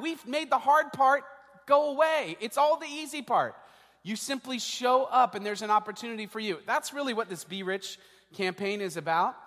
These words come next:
It's about giving you some easy steps to make a difference, things that don't take a whole lot of time. You, while you're already at the grocery store, fill the manna bag,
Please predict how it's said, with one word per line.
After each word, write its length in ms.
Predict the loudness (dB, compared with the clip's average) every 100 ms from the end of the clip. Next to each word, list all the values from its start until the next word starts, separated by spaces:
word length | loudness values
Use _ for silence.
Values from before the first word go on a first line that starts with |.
| -20 _ _ _ -8
It's 160 | -6
about 240 | 4 4 4
giving 240 | -4 -4
you 120 | -4
some 220 | -4 -6 -6 -8
easy 480 | -6 -6 -6 -6 -8
steps 680 | 0 2 2 -4 -12 -14 -20 _ _ _ _ -12
to 100 | -8
make 280 | -6 -6 -6
a 80 | -8
difference, 800 | -4 -6 -6 -12 -12 -16 -18 -18 _ _ -4
things 240 | -4 -4
that 120 | -6
don't 220 | -4 -4
take 200 | -6 -4
a 100 | -4
whole 140 | -2 -2
lot 180 | -2 -4
of 80 |
time. 320 | -10 -12 -12 -18 _ _ _
You, 160 | -12 -6
while 320 | 10 12 12
you're 200 | 8 2 6
already 440 | 8 8 6 -4 2
at 200 | 2 2
the 80 | 0
grocery 400 | 0 0 -4 -6
store, 420 | -6 -4 -4 -6 -12
fill 240 | 0 0 2
the 100 | -2
manna 300 | 0 -2 0
bag, 300 | -2 -2